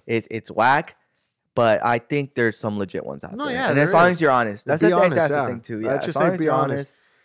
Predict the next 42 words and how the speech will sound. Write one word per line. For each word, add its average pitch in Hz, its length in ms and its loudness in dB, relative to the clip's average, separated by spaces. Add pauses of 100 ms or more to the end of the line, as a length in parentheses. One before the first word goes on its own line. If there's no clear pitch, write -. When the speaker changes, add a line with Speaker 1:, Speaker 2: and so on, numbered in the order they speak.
(120)
Speaker 2:
Because 160 160 -12
then 196 100 -2
you're 214 100 -4
gonna 226 140 -4
just 190 180 -8
be 196 120 -4
known 175 180 0
as 196 80 4
Speaker 1:
And 196 80 0
you 147 80 6
Speaker 2:
the 123 60 4
Speaker 1:
try, 214 380 2
too. 208 420 -8
Like, 131 200 -4
don't 196 180 -6
give 214 140 -2
up 196 120 -4
so 170 120 -6
quickly. 160 380 -6
That 151 140 0
goes 180 200 -6
back 156 240 0
to, 151 100 -12
like, 131 160 -6
following 139 440 -2
through. 143 300 -6
Speaker 2:
Yeah, 160 140 4
yeah, 127 240 0
Speaker 1:
You 117 160 -4
know, 143 160 4
like 143 140 2
Speaker 2:
exactly, 98 100 -2
Speaker 1:
the 110 60 -2
Speaker 2:
yeah. 110 60 -2
Speaker 1:
gym. 156 180 2
Like, 117 160 -4
don't 170 180 0
give 202 140 0
up 185 120 -2
so 160 180 -4
quickly. 160 460 -6
Like, 123 240 -4